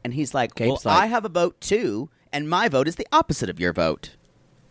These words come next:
Speaker 2: And then he walks up and leaves. And then the producer says, "Wait a minute," and they're, 'cause they're talking in the testimony. And the producer says,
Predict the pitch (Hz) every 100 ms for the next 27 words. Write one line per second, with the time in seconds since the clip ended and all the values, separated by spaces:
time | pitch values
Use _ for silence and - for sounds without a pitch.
0 | _ _ _ _ _ _ _ - 107 110
1 | 139 190 175 175 - - 120 113 104 85
2 | 78 - 139 151 143 170 185 190 165 -
3 | 127 113 - _ _ _ _ - 220 240
4 | 170 104 78 - - 120 120 107 127 113
5 | 127 117 113 107 98 110 - 107 110 95
6 | 117 135 135